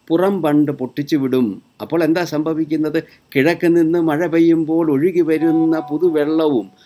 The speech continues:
അതോടൊപ്പം വരുന്ന എക്കലും വളവുമെല്ലാം ഈ കായൽ പ്രദേശങ്ങളിലേക്ക്,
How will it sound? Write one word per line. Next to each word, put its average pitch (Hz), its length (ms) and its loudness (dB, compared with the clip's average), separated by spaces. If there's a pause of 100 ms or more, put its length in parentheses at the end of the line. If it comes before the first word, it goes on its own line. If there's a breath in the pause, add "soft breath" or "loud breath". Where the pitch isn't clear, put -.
(120)
അതോടൊപ്പം 165 600 0
വരുന്ന 160 320 2 (100)
എക്കലും 165 540 -2
വളവുമെല്ലാം 147 1200 -2 (100)
ഈ 147 300 -2
കായൽ 139 460 -8
പ്രദേശങ്ങളിലേക്ക്, 123 1160 -6